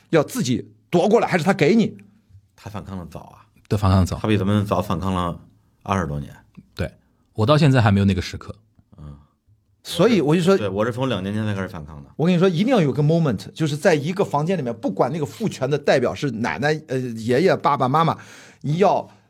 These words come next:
Speaker 1: 男性，我们真正成为一家之主，就要把那个权杖，我抢过来，还是你给我，还是怎么着？
Speaker 3: 其实就像狮群里边年轻的雄性
Speaker 1: 啊，一样的，
Speaker 3: 雄狮，
Speaker 1: 一样的，
Speaker 2: 对。
Speaker 1: 一样的。
Speaker 3: 他在，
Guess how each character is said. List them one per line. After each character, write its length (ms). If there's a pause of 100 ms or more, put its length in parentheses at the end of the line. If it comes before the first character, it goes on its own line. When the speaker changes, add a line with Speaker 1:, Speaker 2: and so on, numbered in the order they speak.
Speaker 1:
男 320
性， 180
我 100
们 120
真 120
正 120
成 160
为 80
一 140
家 200
之 160
主， 340
就 200
要 80
把 200
那 60
个 100
权 300
杖， 220 (160)
我 100
抢 320
过 80
来， 80
还 80
是 80
你 140
给 180
我， 180
还 80
是 40
怎 60
么 60
着？ 0
Speaker 3:
其 40
实 80
就 160
像 240
狮 280
群 220
里 120
边 440 (680)
年 260
轻 160
的 100
雄 220
性 420 (420)
Speaker 1:
啊， 220
一 100
样 140
的， 80
Speaker 3:
雄 120
狮， 20
Speaker 1:
一 0
样 140
的， 200 (300)
Speaker 2:
对。 160
Speaker 1:
一 60
样 140
的。 180
Speaker 3:
他 220
在， 400